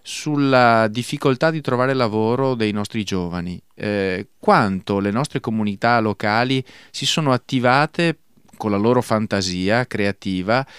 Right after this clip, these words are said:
per provare ad aiutare e accompagnare questi giovani nelle loro difficoltà e magari per trovare loro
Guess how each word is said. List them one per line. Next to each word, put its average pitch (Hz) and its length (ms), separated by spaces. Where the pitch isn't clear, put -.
per 143 440
provare 151 340
ad 107 100
aiutare 107 680
e 107 60
accompagnare 123 640
questi 123 280
giovani 165 320
nelle 117 220
loro 135 200
difficoltà 127 560
e 156 60
magari 123 380
per 110 200
trovare 113 400
loro 117 480